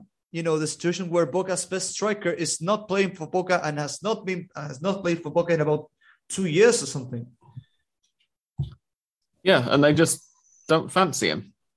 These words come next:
Speaker 2: Or I, I forget exactly why it was. I, as you say, he's been away for such a long time, but I forget why he, he left. I do remember that he wasn't as good for, for Boca as he looked for Gimnasia previously,
Speaker 1: Yeah, I mean,
Speaker 2: but
Speaker 1: he, he was a little bit,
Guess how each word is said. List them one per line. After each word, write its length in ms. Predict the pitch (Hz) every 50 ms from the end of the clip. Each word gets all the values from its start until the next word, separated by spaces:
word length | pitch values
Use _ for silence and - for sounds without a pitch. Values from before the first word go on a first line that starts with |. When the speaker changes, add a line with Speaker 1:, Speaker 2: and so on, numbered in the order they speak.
| _ _ _ _ _
Speaker 2:
Or 400 | - 123 123 123 120 120 123 - - - _ _ _ _ _ _ _ _ _ _ _ _ _ _ _ _ _ _ _ -
I, 120 | 139 135 127 135
I 140 | 87 110 117
forget 400 | 123 - 151 135 160 165 - -
exactly 380 | 139 127 123 147 143 104 123
why 260 | 135 123 143 143 139 135
it 100 | 120 135
was. 200 | 156 151 117 92
I, 180 | 123 123 90 127
as 100 | 127 131
you 60 | 123
say, 180 | 127 156 127
he's 100 | 113 101
been 120 | - 131 123
away 180 | 117 135 139
for 120 | 127 127 -
such 220 | - - - -
a 40 | 98
long 140 | 92 90 -
time, 220 | - 101 95 110
but 100 | 113 113
I 40 | 113
forget 320 | 117 - - 123 - -
why 220 | - 127 127 120 120
he, 300 | 117 117 117 113 110 _ _ _ _ _ _ _ _ _ _ _ _ _ _ _ _ _ _ _ _ _
he 120 | 135 127 127
left. 240 | 139 131 113 -
I 60 | 127 135
do 160 | 135 156 151
remember 260 | 135 135 123 120 123
that 120 | - -
he 60 | 117 117
wasn't 300 | 120 113 107 110 - -
as 220 | 110 110 104 -
good 200 | - 110 - -
for, 160 | - 101 98 - _ _
for 100 | - 113
Boca 340 | 104 101 101 95 - - 95 90
as 120 | - -
he 200 | 107 101 101 - _ _
looked 200 | 113 110 101 -
for 120 | - - 104
Gimnasia 560 | 107 - - 120 110 98 - 92 85 87 -
previously, 280 | - 131 135 165 175 165
Speaker 1:
Yeah, 100 | 156 147
I 60 | 147
mean, 100 | 156 147
Speaker 2:
but 100 | 139 -
Speaker 1:
he, 200 | - - 175 185
he 240 | 190 - - 196 202
was 180 | 196 185 185 180
a 80 | 165
little 360 | 160 156 170 190 196 180 165
bit, 240 | 147 151 143 139 -